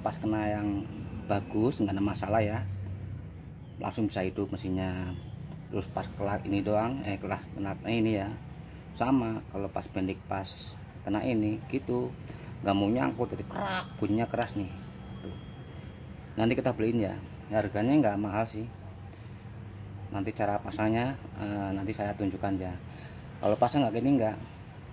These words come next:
di palu nggak, jadi nggak. Jadi harus kita panasin ya. Ada caranya. Kalau di palu nggak beg-, nggak masuk. Kalau ini, eh, bener-bener sepan kenceng. Nanti kan kalau dipanasin otomatis kan mekar ya. Si kakak mekar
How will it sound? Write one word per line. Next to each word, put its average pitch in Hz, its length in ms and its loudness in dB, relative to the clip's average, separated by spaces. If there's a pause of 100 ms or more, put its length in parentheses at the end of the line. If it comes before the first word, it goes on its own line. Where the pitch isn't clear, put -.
di 104 80 -4
palu 117 320 2
nggak, 107 420 -2 (300)
jadi 98 180 -2 (140)
nggak. 92 140 -4 (600)
Jadi 95 140 0
harus 98 240 6
kita 104 400 0
panasin 101 480 2
ya. 87 140 -6 (1200)
Ada 104 160 2
caranya. 110 480 2 (240)
Kalau 113 80 2
di 104 160 4
palu 135 240 8
nggak 110 160 4
beg-, 98 180 -2
nggak 104 160 2
masuk. - 300 0 (640)
Kalau 110 160 4
ini, 131 240 4
eh, - 360 -10 (200)
bener-bener 104 420 2
sepan 117 380 4
kenceng. 104 340 2 (640)
Nanti 101 240 0
kan 139 160 8
kalau 127 160 6
dipanasin 113 400 2
otomatis 127 220 4
kan 139 100 4
mekar 110 240 2
ya. 101 220 0 (420)
Si - 140 -10
kakak 95 240 -2
mekar 117 500 6